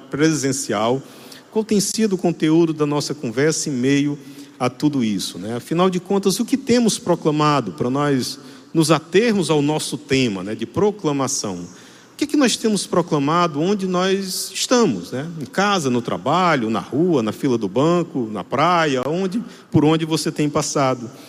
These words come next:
E é exatamente sobre isso que eu gostaria de conversar com os irmãos neste momento, nessa noite, né? Sobre o que é que nós temos proclamado. Algo que não se restringe ao que estamos vivendo em dois mil e vinte. Talvez já, já agíssemos assim em dois mil e dezenove. Talvez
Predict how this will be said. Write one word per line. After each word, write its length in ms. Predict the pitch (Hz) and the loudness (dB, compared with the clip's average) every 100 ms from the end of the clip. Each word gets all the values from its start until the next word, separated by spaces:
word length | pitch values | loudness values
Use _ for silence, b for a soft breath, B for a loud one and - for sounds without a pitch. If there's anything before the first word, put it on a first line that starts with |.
| B B B B | B B B B
E 60 | 180 | 4
é 40 | |
exatamente 520 | 185 220 220 214 214 | 4 2 2 2 0
sobre 260 | - 190 196 | 0 0 2
isso 220 | 208 208 | 0 0
que 60 | 208 | 0
eu 60 | |
gostaria 380 | 196 - 190 190 | 0 0 2 0
de 120 | 190 | 0
conversar 500 | 190 180 175 - 180 | -2 2 2 2 -2
com 140 | 180 180 | -2 -4
os 80 | 175 | 0
irmãos 400 | 165 175 175 175 | 0 2 0 0
neste 220 | 170 190 | -2 -2
momento, 480 | 185 180 180 180 90 | -2 0 0 -2 -4
nessa 260 | 117 - | -4 -2
noite, 400 | 160 165 160 151 | 2 2 2 0
né? 220 | 90 123 131 - - - | -8 -8 -12 -18 -20 -10
Sobre 400 | 196 196 196 202 B B | -6 -4 -4 -6 B B
o 40 | |
que 100 | - | -4
é 20 | 320 | 0
que 100 | 302 | 2
nós 220 | 220 - | 2 4
temos 320 | 190 190 - | 2 2 0
proclamado. 760 | - 180 180 170 156 151 107 - B B B B | -2 0 2 4 4 2 -2 -14 B B B B
Algo 260 | 190 214 214 | 2 2 2
que 120 | 214 | 2
não 260 | 208 285 | 4 2
se 140 | 285 262 | 2 2
restringe 580 | 233 190 - 240 247 220 | 2 0 -2 0 2 0
ao 100 | 226 | -2
que 80 | |
estamos 400 | - - 240 247 | -4 0 2 2
vivendo 500 | 214 214 196 254 277 | 2 2 2 0 0
em 80 | 185 | 0
dois 240 | 147 139 120 | 0 -2 0
mil 220 | 131 127 | 0 0
e 60 | |
vinte. 480 | 104 104 90 85 82 - B B B | -2 -4 -6 -8 -14 -18 B B B
Talvez 400 | 165 170 226 220 | 0 4 4 4
já, 80 | 214 202 - - | 0 0 -2 -10
já 180 | - 170 | -2 0
agíssemos 680 | 165 127 185 220 - 175 156 | 0 0 0 0 0 0 0
assim 300 | 156 - 160 | 0 0 0
em 40 | |
dois 240 | 160 160 147 | 2 0 0
mil 80 | |
e 40 | 156 | -2
dezenove. 600 | 147 156 143 139 123 - | -2 -2 0 0 -2 -4
Talvez 760 | 160 185 214 240 254 254 - | -4 0 2 2 -2 -4 -8